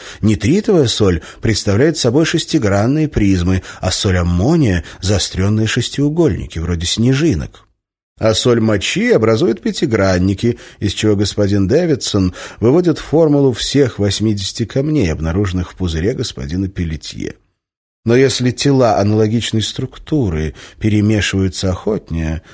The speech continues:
значит, они взаимопритягаются живее, нежели чуждые друг другу тела. Поэтому, если вы обожжёте руку, прохладу от страдания вы обретёте, подержавши немного руку перед огнём.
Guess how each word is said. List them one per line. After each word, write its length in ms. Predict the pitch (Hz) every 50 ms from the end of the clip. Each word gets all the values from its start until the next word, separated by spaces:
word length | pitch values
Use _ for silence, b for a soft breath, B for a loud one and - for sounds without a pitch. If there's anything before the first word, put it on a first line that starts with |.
| B B
значит, 440 | B 107 98 101 101 101 92 - -
они 280 | 98 95 101 110 117 117
взаимопритягаются 1300 | 107 98 101 107 110 110 113 113 101 - 113 113 - - 143 160 202 233 202 131 95 - - 95 90
живее, 520 | 87 85 98 98 92 85 87 85 82 80 80
нежели 360 | 80 82 80 78 87 85 87
чуждые 480 | 85 - - 90 80 73 73 78 80 80
друг 240 | 76 82 82 80 80
другу 240 | 80 76 71 73 73
тела. 400 | - - 90 82 73 - - - _ _ _ B B B B B B B B
Поэтому, 360 | - 104 113 113 - 113 117
если 300 | 117 117 113 110 - 113
вы 140 | 113 117 113
обожжёте 580 | 113 104 113 113 113 113 120 123 113 - - 123
руку, 520 | 135 165 175 151 - - 98 92 92 - B B B B
прохладу 640 | - - 127 113 - - 135 160 196 202 175 127 110
от 100 | 98 90
страдания 640 | - - - 98 101 101 92 92 92 87 85 90 101
вы 140 | 110 147 165
обретёте, 680 | 160 143 139 135 123 - 151 156 143 - - 135 117 B B B B B
подержавши 720 | B 127 120 110 123 123 120 117 143 151 147 139 - - 120
немного 540 | 110 107 104 107 117 135 139 120 110 107 104
руку 580 | 101 107 123 120 - - - 107 101 87 B B B B B
перед 340 | - - 101 92 92 82 85
огнём. 520 | 82 71 - 62 62 62 62 55 50 50